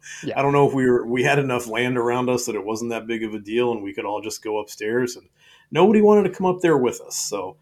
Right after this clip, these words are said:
Speaker 2: um,
Speaker 1: There's
Speaker 2: all
Speaker 1: probably a
Speaker 2: the, uh,
Speaker 1: reason.
Speaker 2: well, but at least we could all just go upstairs, and we all got along pretty well ninety-nine percent of the time. Um,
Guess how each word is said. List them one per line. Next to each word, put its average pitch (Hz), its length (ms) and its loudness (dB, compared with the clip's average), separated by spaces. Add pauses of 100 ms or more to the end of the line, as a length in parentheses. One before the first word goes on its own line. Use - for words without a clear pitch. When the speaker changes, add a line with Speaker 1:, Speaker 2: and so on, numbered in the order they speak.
(360)
Speaker 2:
um, 104 460 -4
Speaker 1:
There's 135 160 -8
Speaker 2:
all - 60 -20
Speaker 1:
probably 220 340 0
a 302 80 0
Speaker 2:
the, 294 80 0
uh, - 20 2
Speaker 1:
reason. 254 420 0 (600)
Speaker 2:
well, 247 440 -6 (400)
but 135 80 2
at 131 80 4
least 151 340 4
we 151 100 2
could 143 140 2
all 127 160 4
just 120 240 -4
go 110 160 0
upstairs, 107 540 -4
and 98 100 -12
we 160 160 4
all 110 160 6
got 98 180 -6
along 98 320 -8
pretty 101 240 -10
well 101 400 -8 (300)
ninety-nine 104 540 -4
percent 95 300 -14
of 87 80 -14
the 87 60 -20
time. - 360 -18 (200)
Um, 92 500 -12